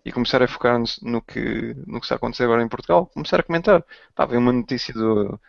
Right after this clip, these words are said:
sei lá, a Bica Studios está, lançou o Smash It Adventures, pá, comentem alguma coisa,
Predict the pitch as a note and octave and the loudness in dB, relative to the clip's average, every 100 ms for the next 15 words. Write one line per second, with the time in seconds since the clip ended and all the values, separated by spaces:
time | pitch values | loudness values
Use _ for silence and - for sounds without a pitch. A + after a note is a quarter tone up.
0 | _ _ _ - A2 G2 F#2 F2 G#2+ A2+ | _ _ _ 0 4 6 6 4 -2 -4
1 | - B2 A2 - G#2+ G2 F#2+ - G#2+ - | -4 -2 -2 2 4 4 4 2 0 -2
2 | - - F2 G#2 - A2 A#2+ - A2+ G#2+ | -4 -6 -4 -2 -2 -4 -2 -2 -4 0
3 | A#2 B2+ B2 - - - A#3+ A3 G3 F3 | -2 -2 -6 -6 -6 -4 0 2 4 4
4 | B2+ C3 A2+ | 6 4 2